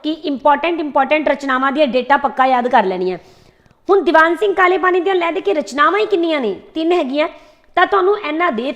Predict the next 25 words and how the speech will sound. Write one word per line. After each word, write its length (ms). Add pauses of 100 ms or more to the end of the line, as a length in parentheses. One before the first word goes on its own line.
ਤਿੰਨੋਂ 360
ਹੀ 200
ਕਾਵਿ 360
ਸੰਗ੍ਰਹਿਆਂ 480
ਦੀਆਂ 280
ਡੇਟਸ 420
ਯਾਦ 220 (100)
ਕਰਨੀਆਂ 300
ਪੈਣਗੀਆਂ, 460 (460)
ਕਰਨੀਆਂ 360
ਚਾਹੀਦੀਆਂ 480
ਵੀ 160
ਹੈ, 120
ਕਿਉਂਕਿ 260
ਇਹਨਾਂ 360
ਦੇ 80
ਵਿੱਚੋਂ 280
ਦੀ 120
ਡੇਟਸ 340
ਵਾਲੇ 160
ਕੁਐਸਚਨਸ 460
ਬਣ 200
ਜਾਂਦੇ 320
ਆ। 80 (340)
ਓਕੇ, 280